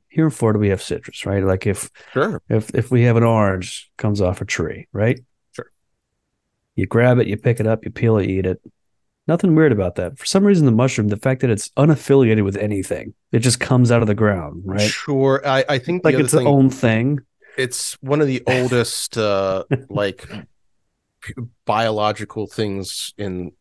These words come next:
Speaker 2: you know, history, right? And these
Speaker 1: Yeah.
Speaker 2: things have evolved to mimic other plants and,
Speaker 1: Sure.
Speaker 2: you know, so it's
Speaker 1: Yeah.
Speaker 2: like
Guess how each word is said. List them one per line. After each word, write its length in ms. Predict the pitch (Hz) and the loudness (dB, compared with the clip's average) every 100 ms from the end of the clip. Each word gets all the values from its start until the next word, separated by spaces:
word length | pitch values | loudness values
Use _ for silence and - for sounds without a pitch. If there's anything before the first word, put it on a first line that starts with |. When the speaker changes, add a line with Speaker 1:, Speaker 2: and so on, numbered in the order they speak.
| - | -16
Speaker 2:
you 160 | 101 | -12
know, 180 | 82 82 - | -12 -14 -12
history, 580 | - 127 - 95 87 85 98 | -4 -4 -4 -12 -12 -12 -10
right? 240 | 95 95 - | -10 -10 -8
And 200 | 107 107 | -6 0
these 60 | |
Speaker 1:
Yeah. 140 | 110 104 | 2 2
Speaker 2:
things 160 | 92 | 0
have 120 | 113 | -2
evolved 720 | 117 107 113 107 107 104 - - | -4 -2 0 0 -2 -4 -14 -10
to 260 | 120 101 98 | -8 -8 -8
mimic 500 | 95 113 113 110 - - | -6 -2 -2 -4 -6 -8
other 300 | 104 107 101 | -4 -4 -6
plants 600 | - 110 104 98 92 - | -6 -6 -4 -6 -8 -4
and, 80 | 92 | 0
Speaker 1:
Sure. 320 | 143 131 82 | 2 2 -2
Speaker 2:
you 60 | 92 | -10
know, 140 | 87 _ - - - _ | -20 _ -20 -20 -20 _
so 200 | - 107 | -8 -2
it's 60 | 185 | 2
Speaker 1:
Yeah. 280 | 175 95 | 4 4
Speaker 2:
like 120 | 92 | 2